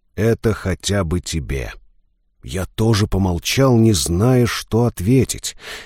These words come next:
Я уже стоял вплотную к Гровой и видел в его теле ту самую дыру, огромную, размером с голову. Живота у Гровое просто не было,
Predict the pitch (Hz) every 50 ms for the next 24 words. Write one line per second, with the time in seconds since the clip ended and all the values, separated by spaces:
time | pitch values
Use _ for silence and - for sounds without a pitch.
0 | - _ - - 92 101 110 104 92 123 117 - - 104 98 98 131 139 123 -
1 | - - - 107 113 - - 120 123 131 127 107 87 92 104 110 101 117 147 151
2 | 143 135 120 98 80 127 147 131 139 143 131 - - - - - 87 107 123 131
3 | 123 - - 139 143 143 143 139 - - - 147 143 - - - - 143 139 135
4 | 131 131 127 123 107 87 87 131 127 110 104 104 95 85 60 - - - - -
5 | - - - 85 76 67 85 78 - 110 131 135 123 113 104 90 82 76 73 73
6 | 78 87 98 82 87 107 120 127 123 120 120 95 85 85 76 123 147 147 127 104
7 | 92 76 65 60 - - _ _ _ _ _ _ - 73 73 92 98 95 95 87
8 | - _ 135 139 147 143 135 117 117 117 127 120 120 127 127 123 117 - - 104
9 | 120 120 - - - - 113 120 127 135 139 120 87 71 73 65 58 -